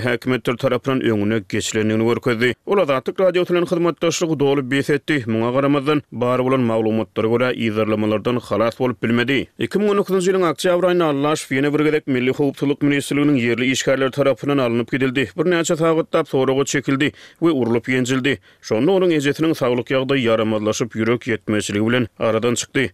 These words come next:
Şol ýylyň noýabr aýynda bolup geçen beýleki bir sorag edilişikde häkimetler Allaşew ol gabra girýänçä özleriniň köşeşme jökdigini aýdýarlar. Iki müň ýigirme üçinji ýylda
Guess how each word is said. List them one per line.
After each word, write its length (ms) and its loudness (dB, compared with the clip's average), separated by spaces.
Şol 240 0
ýylyň 200 2
noýabr 380 0
aýynda 220 -2
bolup 240 -2
geçen 300 -2
beýleki 340 0
bir 80 0
sorag 380 0
edilişikde 440 -2
häkimetler 680 -2
Allaşew 600 0
ol 260 -2
gabra 300 0
girýänçä 640 -2
özleriniň 580 0
köşeşme 600 -4
jökdigini 440 -2
aýdýarlar. 400 -2
Iki 180 -2
müň 100 0
ýigirme 160 0
üçinji 280 -2
ýylda 140 0